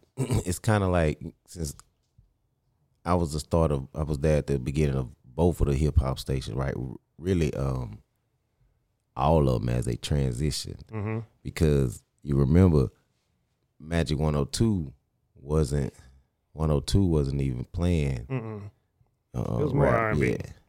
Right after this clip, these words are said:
Speaker 2: And then
Speaker 1: And
Speaker 2: they
Speaker 1: they
Speaker 2: brought
Speaker 1: was
Speaker 2: out fifteen ninety Raps.
Speaker 1: Right. Fifteen ninety Raps, remember.
Speaker 2: Mm-hmm.
Speaker 1: I'm glad you said that, 'cause fifteen ninety Raps, people don't even realize Houston had the first rap radio station in the world.
Speaker 2: I don't
Speaker 1: Like
Speaker 2: know if it was before K-Day.
Speaker 1: It was.
Speaker 2: Yeah?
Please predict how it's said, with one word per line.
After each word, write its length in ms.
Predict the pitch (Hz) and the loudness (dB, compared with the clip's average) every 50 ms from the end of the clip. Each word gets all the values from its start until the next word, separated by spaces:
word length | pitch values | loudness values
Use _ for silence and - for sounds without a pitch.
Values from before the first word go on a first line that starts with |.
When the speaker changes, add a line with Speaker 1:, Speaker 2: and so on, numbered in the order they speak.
| _ _ _ _ 113 | _ _ _ _ -4
Speaker 2:
And 100 | 117 127 | -2 0
then 20 | 127 | 2
Speaker 1:
And 60 | 120 | 2
Speaker 2:
they 60 | 120 - | 4 4
Speaker 1:
they 40 | |
Speaker 2:
brought 160 | 143 123 120 117 | 4 4 4 4
Speaker 1:
was 80 | 113 | 2
Speaker 2:
out 120 | 107 101 - | 0 -2 -2
fifteen 300 | 135 123 - 120 110 110 | -4 -4 -2 -4 -4 -2
ninety 220 | 110 107 104 101 | -2 -2 -4 -4
Raps. 580 | 101 113 120 110 98 - - - - - - - | -2 -2 -2 -2 -4 -8 -12 -16 -18 -18 -18 -6
Speaker 1:
Right. 440 | - 67 73 76 71 60 - - - _ _ _ _ _ _ _ _ _ _ _ _ _ _ _ _ - | -2 0 2 2 2 2 -2 -4 -12 _ _ _ _ _ _ _ _ _ _ _ _ _ _ _ _ -2
Fifteen 400 | 78 76 - - 78 71 73 73 | -2 -2 0 2 2 2 2 4
ninety 280 | 73 76 78 80 76 78 | 2 2 4 4 4 4
Raps, 340 | 78 90 101 98 71 - 73 | 4 6 6 6 4 2 0
remember. 440 | 73 69 80 95 110 104 80 69 - - _ _ _ _ - | 0 2 4 4 4 4 4 0 -2 -6 _ _ _ _ -16
Speaker 2:
Mm-hmm. 220 | 98 95 98 104 | -14 -10 -6 -2
Speaker 1:
I'm 120 | 78 90 107 | -2 2 4
glad 220 | 113 107 101 95 | 6 6 6 6
you 80 | 92 87 | 6 4
said 280 | - 117 120 120 110 | 4 4 6 6 6
that, 160 | 90 85 78 - | 6 4 2 2
'cause 140 | - 71 | 0 -2
fifteen 460 | - - 95 92 - 98 95 90 85 76 | 0 0 0 2 4 4 4 4 4 4
ninety 240 | 85 85 80 78 73 | 2 2 2 2 2
Raps, 360 | 76 101 127 120 - - - _ | 2 2 2 2 0 -2 -4 _
people 220 | - 110 110 107 101 | -2 0 0 2 2
don't 140 | 98 92 90 | 2 4 4
even 160 | 90 82 82 | 4 4 4
realize 520 | 95 107 101 95 87 82 78 76 76 - - - | 4 4 4 4 4 2 2 0 -2 -4 -6 -4
Houston 320 | - 110 104 - - 85 | 0 0 0 0 0 0
had 220 | 95 92 87 80 | 2 2 2 0
the 60 | - - | -4 -6
first 380 | - - 90 95 95 87 80 | -6 -2 0 0 0 0 -2
rap 340 | 78 67 78 87 92 92 - - | -4 -2 0 2 2 2 0 -2
radio 480 | 67 78 85 92 92 87 85 82 80 76 | -4 -2 0 0 2 2 2 2 0 0
station 440 | - - 80 80 78 - 78 76 73 | -2 -2 -2 -2 -2 -2 -4 -4 -4
in 80 | 69 | -2
the 80 | 71 71 | -2 0
world. 340 | 80 90 85 71 60 - - _ _ _ _ _ _ _ _ _ _ _ _ _ _ | 0 0 0 -2 -4 -6 -12 _ _ _ _ _ _ _ _ _ _ _ _ _ _
Speaker 2:
I 80 | - 156 156 | -2 2 2
don't 20 | 170 175 | 4 6
Speaker 1:
Like 0 | 165 170 | 6 6
Speaker 2:
know 40 | 156 | 6
if 80 | 143 | 6
it 60 | 156 | 6
was 120 | 147 143 131 | 6 4 4
before 280 | 131 135 - 139 123 113 | 2 -2 -2 -2 -4 -2
K-Day. 540 | - 123 113 107 98 95 92 90 92 101 - _ _ _ _ - | -2 -2 -2 -2 -2 -4 -6 -8 -10 -14 -16 _ _ _ _ -6
Speaker 1:
It 140 | - 69 62 | -4 0 4
was. 520 | 80 82 85 80 71 64 60 58 - - | 4 6 6 6 6 4 2 -2 -4 -2
Speaker 2:
Yeah? 340 | 113 127 147 170 185 190 190 | 0 2 2 2 2 0 -2